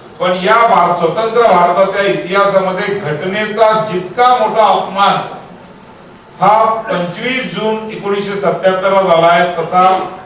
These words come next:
ना आधी झाला ना भविष्यात होईल. आणि त्यामुळे तो काळा दिवस आहे आमच्या दृष्टीने. या दिवसाचं आपण सगळ्या लोकांना सांगायचं आहे की काँग्रेस ही घटना विरोधी आहे.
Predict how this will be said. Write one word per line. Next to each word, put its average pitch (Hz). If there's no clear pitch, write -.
ना 165
आधी 240
झाला 220
ना 196
भविष्यात 185
होईल. 151
आणि 151
त्यामुळे 214
तो 233
काळा 226
दिवस 240
आहे 208
आमच्या 185
दृष्टीने. 160
या 226
दिवसाचं 220
आपण 196
सगळ्या 226
लोकांना 240
सांगायचं 190
आहे -
की 196
काँग्रेस 220
ही 202
घटना 151
विरोधी 180
आहे. 175